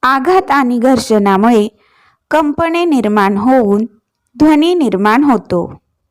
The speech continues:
तीन, या ध्वनींच्या कंपनाचे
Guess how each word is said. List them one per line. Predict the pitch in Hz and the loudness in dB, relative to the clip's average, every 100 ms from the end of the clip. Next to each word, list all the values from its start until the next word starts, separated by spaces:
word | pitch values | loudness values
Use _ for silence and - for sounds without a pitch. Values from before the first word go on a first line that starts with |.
| _ _ _ _ _ _ _ _ _ _ _ _ _ _ _ _ _ _ _ _ | _ _ _ _ _ _ _ _ _ _ _ _ _ _ _ _ _ _ _ _
तीन, | 269 247 220 254 - _ _ _ _ | 0 2 2 0 -4 _ _ _ _
या | 277 302 330 | -2 0 0
ध्वनींच्या | 392 349 262 226 220 214 262 226 190 - _ _ _ | 0 2 2 0 -2 -4 0 0 0 -8 _ _ _
कंपनाचे | 285 311 359 370 302 226 202 208 196 - | -2 -2 0 0 0 -2 -2 -4 -6 -10